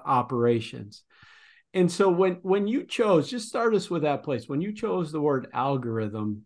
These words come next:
for your book, what were you thinking and what were you hoping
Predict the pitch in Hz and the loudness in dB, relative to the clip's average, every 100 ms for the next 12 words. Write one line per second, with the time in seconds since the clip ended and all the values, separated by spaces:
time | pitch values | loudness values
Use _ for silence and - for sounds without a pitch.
0 | _ - 156 160 143 135 117 139 123 107 | _ -2 4 6 6 2 0 0 0 -2
1 | - 131 180 254 381 240 175 135 - 170 | -12 -4 0 0 0 -2 -4 -4 -4 -2
2 | 160 156 135 127 120 156 - 202 160 143 | 0 0 -2 -2 0 -2 0 -2 0 -2
3 | 113 - 160 156 143 127 113 | -4 0 2 2 -2 -2 -4